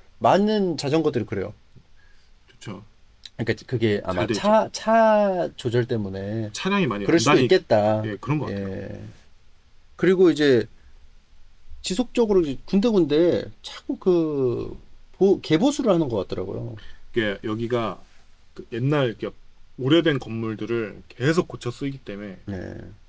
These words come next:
Speaker 2: 계속 개보수를 해요. 그러니까 우리나라 같으면은 없애고 새로 짓잖아요.
Speaker 1: 네.
Speaker 2: 그걸 못 해요. 그래서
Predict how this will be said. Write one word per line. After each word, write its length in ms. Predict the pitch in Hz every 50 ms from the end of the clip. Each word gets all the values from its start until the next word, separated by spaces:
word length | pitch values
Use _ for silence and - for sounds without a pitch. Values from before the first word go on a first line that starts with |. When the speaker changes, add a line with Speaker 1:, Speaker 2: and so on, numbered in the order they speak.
| - - -
Speaker 2:
계속 420 | - 120 143 185 170 180 156 - - - - - - -
개보수를 520 | - 110 104 113 104 101 98 92 90 85 - - - _ - - _ _ - _
해요. 200 | 120 110 95 87 - - - - - - - - - - - - - - - - - - - - -
그러니까 200 | - 104 98 - - - - - - - -
우리나라 360 | 135 151 175 180 170 160 143
같으면은 540 | 131 123 - 120 117 113 110 107 104 101 95
없애고 480 | - 104 104 - - - 127 113 - 101
새로 300 | - - - 208 240 220
짓잖아요. 480 | 147 - - 101 92 87 85 85 82 82 -
Speaker 1:
네. 260 | 107 101 98 101 95 - -
Speaker 2:
그걸 300 | 101 117 147 170 190 156
못 220 | 101 92 - -
해요. 80 | 90 82 - - - - - - - -
그래서 300 | 120 113 113 117 101